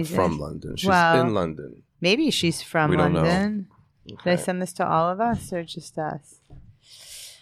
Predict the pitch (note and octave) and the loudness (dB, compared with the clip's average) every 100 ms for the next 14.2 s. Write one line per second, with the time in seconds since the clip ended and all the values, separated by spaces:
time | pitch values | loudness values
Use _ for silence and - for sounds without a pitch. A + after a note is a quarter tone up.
0 | _ _ _ _ _ _ _ _ - G#3 | _ _ _ _ _ _ _ _ 2 2
1 | G#3 G3 G3 F#3+ G3 F#3+ F#3 F#3+ G3 F#3+ | 2 0 -2 -4 -6 -6 -6 -6 -4 -6
2 | - - - E3+ E3+ F3+ F3 F3+ F3+ E3+ | -6 -10 -6 -4 -2 -2 -2 -4 -4 -2
3 | E3 - E3 D#3+ E3 E3+ D3+ C#3 E3 - | -2 0 0 0 -2 -2 -4 -4 -6 -4
4 | E3+ E3 E3+ E3+ F3 F3 B2 G#2+ E2 C#2+ | -2 -2 -2 -4 -6 -2 2 4 4 4
5 | D2+ - - - - - - - _ _ | 2 0 -2 -8 -14 -20 -20 -20 _ _
6 | - F3+ E3 E3 E3 F3 F#3+ G3 F#3 - | -16 -10 -8 -8 -8 -10 -10 -12 -16 -18
7 | _ _ _ _ _ _ - A2 B2 D#3 | _ _ _ _ _ _ -10 -2 0 4
8 | D#3 G#2+ - G#2+ G2+ F#2+ - F2+ F2 E2 | 2 2 2 4 4 2 0 -2 -2 -4
9 | D#2 - _ _ _ _ _ _ - E3 | -4 -8 _ _ _ _ _ _ -14 -8
10 | D3 C#3 - D#3 D#3 - - D#3+ A#2 A2 | -6 -6 -6 -6 -2 -2 -2 2 2 4
11 | F#2 F2 - - - F2 E2 E2 E2+ D#2 | 2 2 2 0 2 4 6 2 0 0
12 | D#2+ D#3+ - E2+ E2+ E2+ E2 E2+ D#3 F#2 | 0 0 0 0 2 2 0 -4 -10 -6
13 | D#2+ D2+ D#2+ D#3+ F#2 F2 - F#2+ F#2 G#2 | -4 -6 -8 -6 -6 -4 -4 -2 -2 0
14 | D#2+ - | 0 -2